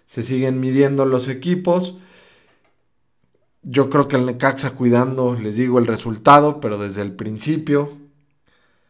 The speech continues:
Viene un avance que llega a pies de, de Luis García, que venía jugando como extremo. Y Luis García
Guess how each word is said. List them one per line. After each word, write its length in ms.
Viene 260
un 140
avance 720
que 160
llega 680
a 560
pies 300
de, 480
de 120
Luis 260
García, 560
que 80
venía 240
jugando 440
como 220
extremo. 680
Y 120
Luis 240
García 840